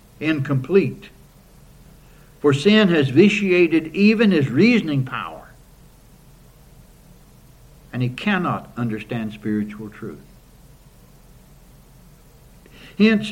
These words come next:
it is only through the miracle of regeneration, that's the new birth, that's new life, that's spiritual life given from God.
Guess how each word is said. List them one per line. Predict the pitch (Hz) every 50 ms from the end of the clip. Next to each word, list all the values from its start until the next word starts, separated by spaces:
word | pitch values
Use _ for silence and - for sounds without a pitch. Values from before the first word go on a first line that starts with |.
| - -
it | 175 151
is | 156 139
only | 165 175 196 220 220 214 214
through | 208 - 175 170 165
the | 151 151
miracle | 143 139 143 175 226 254 254 254 247 - - 220 190 170
of | 147 131
regeneration, | 123 151 208 233 202 175 214 226 214 208 214 208 208 208 190 - - - 101 92 98
that's | 107 120 123 127 -
the | - 120 117
new | 123 131 131 135
birth, | 127 127 131 135 107 82 - -
that's | 107 101 101 104 104
new | 110 113 120 123 120
life, | 113 120 120 104 98 92 82 - -
that's | - 98 90 - -
spiritual | - - 120 113 113 110 120 117 120 - 104 104
life | 101 98 110 107 107 -
given | 95 107 110 107 104 98
from | - - 92 95
God. | 92 107 117 123 92 73 69 -